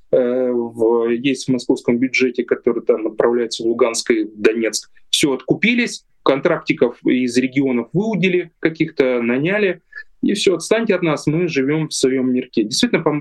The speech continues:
по Москве идешь, когда, ну, впечатление, что это никакой войны нет. Все нормально,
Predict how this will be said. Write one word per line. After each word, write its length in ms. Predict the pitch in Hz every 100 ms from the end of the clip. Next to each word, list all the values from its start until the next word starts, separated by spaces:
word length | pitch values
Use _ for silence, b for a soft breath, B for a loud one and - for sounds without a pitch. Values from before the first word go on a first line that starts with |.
| 151
по 80 | 160
Москве 480 | 165 160 202 202 180
идешь, 340 | 156 233 233
когда, 440 | 156 143 139 123 120
ну, 420 | 180 170 139 131
впечатление, 640 | - 151 - 175 180 151
что 300 | 131 - 131
это 380 | 123 120 113 110 _ _ - -
никакой 220 | - 190
войны 220 | 160 147
нет. 260 | 139 113 120 _ - - -
Все 220 | - 214
нормально, 460 | 220 170 165 135